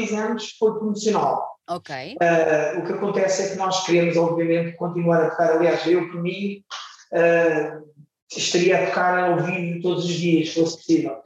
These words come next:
Speaker 1: porque é onde me sinto bem e é onde nós, músicos, queremos estar, não é? Perto do público, perto das pessoas, a aprender e a evoluir. Eh, mas, pronto, nós fizemos este, este, esta,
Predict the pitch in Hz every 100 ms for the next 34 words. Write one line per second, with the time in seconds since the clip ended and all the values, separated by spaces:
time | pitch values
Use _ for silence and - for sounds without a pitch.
0 | 196 - 170 165 180 180 175 170 - 196
1 | - 180 190 185 175 175 175 170 170 170
2 | 165 165 170 175 170 - 165 175 170 170
3 | - - - - 175 170 165 165 - -
4 | 143 147 - - _ _ _ _ 165 165
5 | 160 143 180 208 175 165 - 170 165 147
6 | - 185 190 185 175 165 151 165 160 165
7 | 175 175 170 160 147 165 165 165 - _
8 | _ _ _ _ _ _ _ 170 170 165
9 | 165 165 175 175 175 170 170 160 156 -
10 | 156 160 165 - 175 175 165 175 - -
11 | 165 170 151 147 160 -